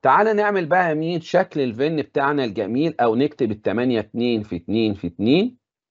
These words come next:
والستة اتنين في تلاتة.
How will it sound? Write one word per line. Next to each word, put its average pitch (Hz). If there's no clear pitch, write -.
والستة 135
اتنين 110
في 113
تلاتة. 135